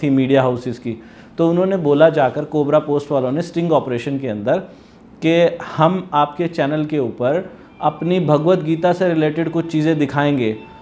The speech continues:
और फिर बाद में उसको communal रंग देंगे, उसको सांप्रदायिक बनाएंगे, एक किसी संप्रदाय के प्रति हम लोग उसको दिखाएंगे और फिर बाद में किसी एक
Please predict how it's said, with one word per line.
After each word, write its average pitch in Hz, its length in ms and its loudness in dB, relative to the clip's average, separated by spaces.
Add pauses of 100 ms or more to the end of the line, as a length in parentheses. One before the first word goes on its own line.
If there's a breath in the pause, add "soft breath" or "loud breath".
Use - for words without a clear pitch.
(160 loud breath)
और 170 160 4
फिर 202 200 2
बाद 160 400 6
में 208 160 -2
उसको 202 300 0
communal 196 600 -2
रंग 185 220 0
देंगे, 131 440 0
उसको 151 400 -2
सांप्रदायिक 165 720 0
बनाएंगे, 131 440 2
एक 160 340 0
किसी 165 220 -2
संप्रदाय 143 540 2
के 147 120 -2
प्रति 147 340 -2
हम 139 200 0
लोग 131 160 0
उसको 131 240 -4
दिखाएंगे 113 560 -4 (360 loud breath)
और 165 160 2
फिर 190 160 2
बाद 156 480 6
में 196 240 -4
किसी 190 360 -6
एक 185 260 -4